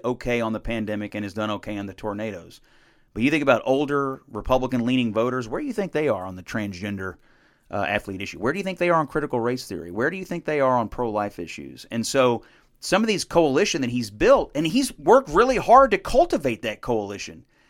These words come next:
he may have washed it away with one week. And, and, and again, my theory is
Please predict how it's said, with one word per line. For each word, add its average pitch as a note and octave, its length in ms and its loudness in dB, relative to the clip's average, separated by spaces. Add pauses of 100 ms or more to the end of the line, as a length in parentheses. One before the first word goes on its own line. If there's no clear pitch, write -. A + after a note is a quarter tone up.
(200)
he A3 160 -4
may A#3 160 -2
have A3 140 -2
washed E3+ 320 0
it F3 80 0
away D#3+ 440 -2 (520)
with C#3 160 -4
one F#3+ 220 2
week. A#3 200 0
And, D3+ 220 4
and, D#3 160 2
and D3 160 4
again, C3+ 420 0
my C3+ 160 0
theory B2 380 -4
is G#2+ 220 -6